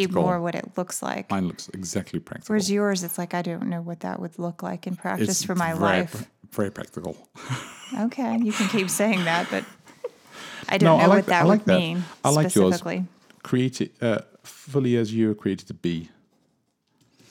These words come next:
Speaker 2: Yeah, so, I mean, sometimes people talk about the gospel in terms of, I think Paul talks about this, of liberating people, you know, that you've doesn't he talk about having been in chains and then not?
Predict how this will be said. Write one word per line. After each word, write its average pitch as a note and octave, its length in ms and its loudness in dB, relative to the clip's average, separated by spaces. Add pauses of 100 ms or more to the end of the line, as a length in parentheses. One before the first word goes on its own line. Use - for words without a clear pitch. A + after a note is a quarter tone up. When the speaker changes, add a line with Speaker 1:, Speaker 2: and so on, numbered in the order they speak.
(260)
Speaker 2:
Yeah, D4+ 180 4
so, A#3 180 2
I G#3 40 2
mean, F#3+ 140 2
sometimes F#3 440 0
people E3+ 240 -4
talk E3+ 260 -4
about F3 200 -4
the F#3 60 -6
gospel F3+ 440 -4
in F3 80 -2
terms F3+ 340 -4
of, F3 160 -4
I F#3 80 -2
think F3+ 220 -8
Paul F#3+ 240 -4
talks F3+ 320 -8
about F#3 200 -4
this, F#3 220 -4
of F#3 160 -8
liberating F3+ 640 -4
people, F#3 480 -6 (400)
you F#3+ 80 -4
know, E3+ 140 -2
that F3+ 160 -6
you've F3 320 -8 (560)
doesn't F3 200 -6
he F3 80 -6
talk F3+ 220 -10
about F#3+ 180 -6
having F3 220 -4
been E3+ 200 -4
in F3 140 -4
chains F3+ 520 -4
and F3+ 100 -6
then F3 160 -4
not? E3+ 420 -8